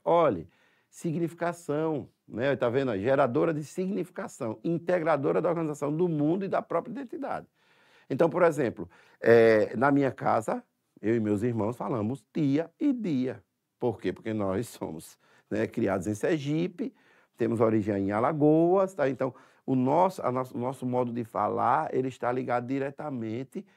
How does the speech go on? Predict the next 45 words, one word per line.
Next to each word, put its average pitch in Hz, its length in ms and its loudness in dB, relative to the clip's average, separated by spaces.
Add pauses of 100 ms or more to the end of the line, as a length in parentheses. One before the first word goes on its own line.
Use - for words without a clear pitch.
ao - 160 -4
contato 131 420 -6
que - 60 -16
a 165 60 -10
gente 170 200 -12
tem. 120 300 -8 (320)
Mas 127 260 4
eu 131 80 4
também 143 420 0 (140)
falo 117 340 0
a 113 40 -2
variante, 98 720 -2 (260)
né, 104 300 0
mais 101 340 -2
culta, 139 600 -2
quando 98 200 -4
é 95 40 -2
necessário. 117 760 -4 (300)
Eu 131 120 2
escrevo 139 400 2
na 123 120 0
forma 113 220 0
mais 110 180 -4
culta, 143 260 -8
quando 101 220 -4
necessário, 120 520 -8
mas 233 120 -12
também 190 180 -4
sei 190 140 0
escrever 180 280 -4
na, 170 160 -6 (120)
na, 143 320 -6
na 127 520 -6 (480)
mais 104 400 -4 (200)
informal, 107 640 -6
né? 90 100 -10
Também 95 220 -6
consigo 104 320 -8
fazer 101 240 -4
essa, 101 320 -8 (140)
essa 98 240 -8
escrita. - 520 -12 (380)
Aí, 175 160 2
veja 185 220 4
só, 101 360 0